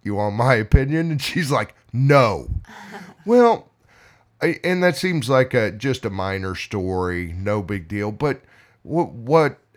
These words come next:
Haley figured out very quickly is we're standing back to back and we're gonna go in agreement.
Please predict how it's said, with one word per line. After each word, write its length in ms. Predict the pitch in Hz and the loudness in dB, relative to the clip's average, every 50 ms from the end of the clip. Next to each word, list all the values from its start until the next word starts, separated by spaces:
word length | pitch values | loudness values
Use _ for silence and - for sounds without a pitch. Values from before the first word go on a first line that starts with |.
| - | -8
Haley 420 | - 127 147 160 160 160 151 135 113 | -6 -2 0 0 0 2 0 -2 -2
figured 400 | - - 147 139 127 127 120 123 | -2 -2 -4 -2 -2 0 0 2
out 220 | 127 123 - - | 2 0 0 -2
very 200 | 120 123 117 107 | -2 -2 -2 -2
quickly 520 | 101 - - 165 180 - - 156 143 127 | -4 -6 -6 -8 -6 -6 -6 -4 -2 -2
is 180 | 107 95 85 - | -4 -4 -6 -8
we're 160 | - 147 190 | -4 -4 -4
standing 480 | 208 - - 196 185 180 180 180 165 147 | -4 -4 -4 -4 -2 -2 -2 -4 -4 -2
back 240 | 147 143 143 135 - | -2 -2 -4 -4 -6
to 80 | 127 | -8
back 360 | 104 104 135 143 143 139 - | -6 -4 -4 -4 -4 -4 -4
and 180 | 131 117 123 139 | -4 -2 -2 -2
we're 100 | 160 180 | -2 -2
gonna 240 | 170 185 180 156 117 | -2 -2 -2 0 0
go 240 | 107 117 117 120 117 | 0 0 0 0 -2
in 80 | 107 | -4
agreement. 720 | 92 85 - 98 107 110 127 139 147 160 175 175 - - | -6 -6 -6 -4 -2 -2 -2 -2 0 -2 -2 -4 -6 -14